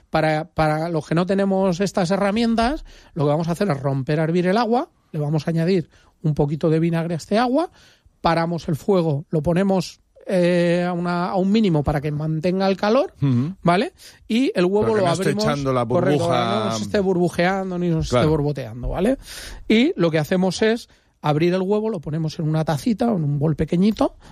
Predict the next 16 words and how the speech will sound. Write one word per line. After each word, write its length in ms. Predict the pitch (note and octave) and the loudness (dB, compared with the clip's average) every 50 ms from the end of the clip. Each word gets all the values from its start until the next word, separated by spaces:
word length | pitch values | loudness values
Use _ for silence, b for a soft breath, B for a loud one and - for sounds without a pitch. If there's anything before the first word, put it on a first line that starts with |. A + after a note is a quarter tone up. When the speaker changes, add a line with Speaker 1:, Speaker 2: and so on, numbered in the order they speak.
| B - | B 0
Speaker 1:
¿vale? 280 | - D3 D3 D#3+ G#3+ B3 | 2 4 4 4 2 0
Con 160 | - F#3+ D3 C#3 | 0 0 0 0
el 80 | C#3 | 0
objeto 340 | C#3 B2 - - D#3+ - E3+ | -2 -4 -4 -6 -2 0 0
de 80 | C#3+ C#3+ | 2 2
ya 160 | D3 C#3+ C3+ | 2 0 0
tenerlo 480 | C3+ D3+ D3+ D3+ C#3 D3+ D3 C#3 C3+ | 0 -2 -4 -2 0 0 2 2 0
preparado, 600 | B2+ - D#3 D3 C#3 D3+ D#3 D#3+ F3+ G3+ B3 - - b b b b b - | 2 2 0 0 2 0 0 2 2 0 0 -4 -6 b b b b b 0
¿vale? 240 | D#3+ C#3 C#3+ F3 A3+ | 2 2 2 2 2
Y 40 | |
no 140 | F#3+ D#3 C#3 | 0 -2 -2
tener 180 | C#3+ C#3 D3 C#3+ | -2 0 0 0
que 80 | D3+ C#3+ | 2 2
romperlo 440 | C#3+ D3+ C#3+ C#3 D#3 D3 D3 D#3 D3 | 2 2 2 2 0 0 0 2 2
encima 440 | D3 D3 - - E3 D#3 D#3 D3 | 0 0 0 0 2 4 4 4
del, 460 | D3 D#3 D#3 D#3 D#3+ D#3 D3+ D#3 D3 | 4 4 4 4 2 2 0 0 -4